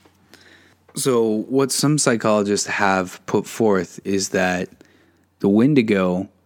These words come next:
was such a part of the mentality of the people and so real that when these people had a psychotic break or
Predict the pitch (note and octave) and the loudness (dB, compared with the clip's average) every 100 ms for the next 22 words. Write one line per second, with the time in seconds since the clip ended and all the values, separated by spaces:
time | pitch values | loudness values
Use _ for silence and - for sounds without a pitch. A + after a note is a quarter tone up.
0 | _ _ _ _ _ - - - - G#2+ | _ _ _ _ _ -8 -6 -4 0 0
1 | - - - A2 G2+ G2 F#2+ F2+ F2 - | 0 0 0 0 0 -2 -2 0 -2 -2
2 | G2+ F#2+ F#2+ F#2 F2+ G2 - - - C3 | 0 2 2 0 0 -2 -8 -6 -2 -2
3 | - F2 E2 G2 _ _ _ _ _ - | 0 -2 -4 -8 _ _ _ _ _ -4
4 | G2 F#2 - - A2 A2 G#2+ G2+ F2 - | -2 -2 -4 -2 2 2 2 0 -2 -8
5 | - G#2+ G#2+ A2 F#2 F2+ F#2 F#2+ F2 G2+ | -8 -2 2 2 2 -2 -2 -2 0 -2
6 | G2 G2 G2 A2+ - G#2+ A2+ G#2 G#2 F#2+ | -2 0 0 -2 -2 -2 -2 -2 0 -2
7 | - G2+ - G2 F#2+ F#2 - _ - F#2+ | -2 -6 -4 -2 0 -2 -8 _ -2 -2
8 | C2 - - - - - G2 F#2 F#2 F#2 | -2 -12 -20 -20 -8 -2 0 0 0 -4
9 | F#2+ | -6